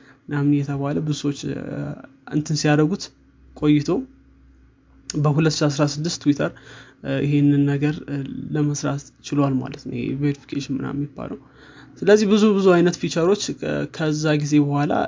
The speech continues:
እየመጡ መጥተዋል ማለት ነው። እ፣ ስለዚህ ትዊተር፣ እ፣ የ-፣ የመጣበት ኢንክሪመንታል፣ እ፣ ይሄ እንትን ይመስላል። በተለይ ደግሞ ትዊተርን ያን ያክል፣ እ፣ በጣም አሪፍ ያደረገው ተብሎ የሚታሰበው ምንድነው?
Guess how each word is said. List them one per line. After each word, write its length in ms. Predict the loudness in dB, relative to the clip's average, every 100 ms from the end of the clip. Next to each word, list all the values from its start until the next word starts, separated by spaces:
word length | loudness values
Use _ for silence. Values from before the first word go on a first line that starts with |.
| -4 -4
እየመጡ 500 | 0 2 2 -2 -6 -8 -4 0
መጥተዋል 400 | 0 0 -2 -2
ማለት 240 | -2 -2 -4
ነው። 120 | -6 -8 -20 -20 -20 -20 -8
እ፣ 100 | -2 2 2 0 -2 -4 -8 -14 -16 -12 -12 -12 -12 -16 -20 _ _ -18
ስለዚህ 380 | -8 -4 -4 -6
ትዊተር፣ 380 | 0 0 0 -2 0
እ፣ 140 | -2 -2 -6 -6 -4
የ-፣ 260 | -2 -2 -6 -10 -10 -10 -6 0
የመጣበት 680 | 2 4 2 2 0 2 2
ኢንክሪመንታል፣ 680 | 0 0 0 2 0 0 -2 -4
እ፣ 120 | -8 -8 -8 -10 -18 -20 -20 _ -10
ይሄ 240 | -4 0 2
እንትን 300 | 2 2 4
ይመስላል። 400 | 4 4 -2 -6 -8 -18 -20 -12 -6 4
በተለይ 360 | 6 8 8
ደግሞ 180 | 6 6 4
ትዊተርን 480 | 2 -2 2 4 4
ያን 220 | 2 2
ያክል፣ 360 | 0 -4 -2 2 2
እ፣ 100 | 2 -4 -4
በጣም 320 | -2 0 0 2
አሪፍ 220 | 0 0
ያደረገው 520 | 0 2 4 4 4 2
ተብሎ 260 | 0 0
የሚታሰበው 560 | 4 2 2 -6 -4 -4
ምንድነው? 320 | -2 0 0